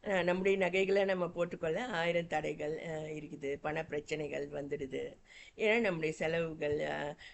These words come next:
நம்ம த-, நம்முடைய தி-, தினசரி தீர்மானங்கள் அதெல்லாம் வந்து கர்த்தருக்கு ஏற்புடையதா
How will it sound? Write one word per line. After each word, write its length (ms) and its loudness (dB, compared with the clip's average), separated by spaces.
நம்ம 340 -2
த-, 280 -4
நம்முடைய 720 -2
தி-, 420 2
தினசரி 460 -2
தீர்மானங்கள் 1040 -2
அதெல்லாம் 300 4
வந்து 260 -2
கர்த்தருக்கு 400 -2
ஏற்புடையதா 680 -4